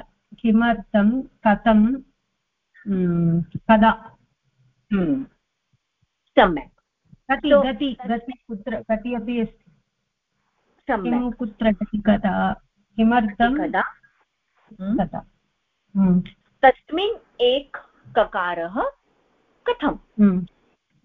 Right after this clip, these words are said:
Speaker 1: आम्।
Speaker 2: So, कथम् इति
Speaker 1: हम्म।
Speaker 2: उच्चैः वा शनैः शीघ्रं, मन्दं, शीघ्रं, मन्दं, गतिविषयकः, उच्चैः, शनैः,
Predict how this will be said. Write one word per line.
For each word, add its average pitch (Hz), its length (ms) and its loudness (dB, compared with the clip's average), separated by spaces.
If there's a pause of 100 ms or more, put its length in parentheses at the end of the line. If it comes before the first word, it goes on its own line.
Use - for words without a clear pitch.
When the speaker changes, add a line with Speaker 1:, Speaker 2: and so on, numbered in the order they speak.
Speaker 1:
आम्। 180 280 0 (400)
Speaker 2:
So, 349 140 0 (360)
कथम् 214 600 -2 (520)
इति 359 300 0 (300)
Speaker 1:
हम्म। 180 260 0
Speaker 2:
उच्चैः 226 460 2 (480)
वा 175 260 2
शनैः 175 1000 -2 (360)
शीघ्रं, 180 800 0 (240)
मन्दं, 175 640 0
शीघ्रं, 269 680 -2
मन्दं, 254 460 0 (460)
गतिविषयकः, 185 1120 -4 (480)
उच्चैः, 226 640 0
शनैः, 196 600 -4